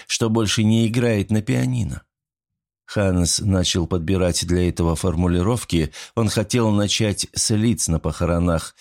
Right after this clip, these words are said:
с тех людей, которые смотрели на него, когда он играл у могилы. Для храбрости он еще немного послушал дыхание Полины, попытался правильно сгруппировать слова, вдыхал ее аромат, уткнувшись лбом ей в затылок,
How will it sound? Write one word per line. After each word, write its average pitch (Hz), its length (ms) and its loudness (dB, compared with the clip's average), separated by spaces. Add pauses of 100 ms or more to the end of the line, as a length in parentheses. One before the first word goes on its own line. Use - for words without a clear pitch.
(120)
с - 140 -6
тех 117 240 0
людей, 117 280 2
которые 110 440 0
смотрели 107 640 0
на 85 80 2
него, 82 320 2
когда 90 320 0
он 90 180 2
играл 95 400 -2
у 95 60 -4
могилы. 95 580 -4 (680)
Для 120 220 2
храбрости 131 600 0
он 123 160 2
еще 120 260 2
немного 117 440 2
послушал 110 600 0
дыхание 95 600 0
Полины, 82 640 2
попытался 104 580 0
правильно 104 580 2
сгруппировать 104 680 0
слова, 113 520 0 (200)
вдыхал 120 560 0
ее 110 300 2
аромат, 113 500 0
уткнувшись 98 640 0
лбом 98 400 2
ей 95 220 2
в 78 40 -2
затылок, 98 640 -2